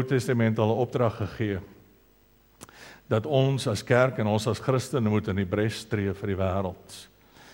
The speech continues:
Dis in die, in die gat in die muur staan.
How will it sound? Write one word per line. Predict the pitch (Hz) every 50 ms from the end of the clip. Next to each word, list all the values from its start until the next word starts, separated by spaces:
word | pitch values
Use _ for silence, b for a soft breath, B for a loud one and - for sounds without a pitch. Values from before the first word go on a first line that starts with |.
| B B B
Dis | B 104 110 107 - 143
in | 123 117
die, | 110 101 98 95 B B B B B
in | 107 101
die | 98
gat | - 110 - 190 - - 135
in | 117
die | 110 101
muur | 101 117 120 135 135 107
staan. | - - 127 110 98 90 82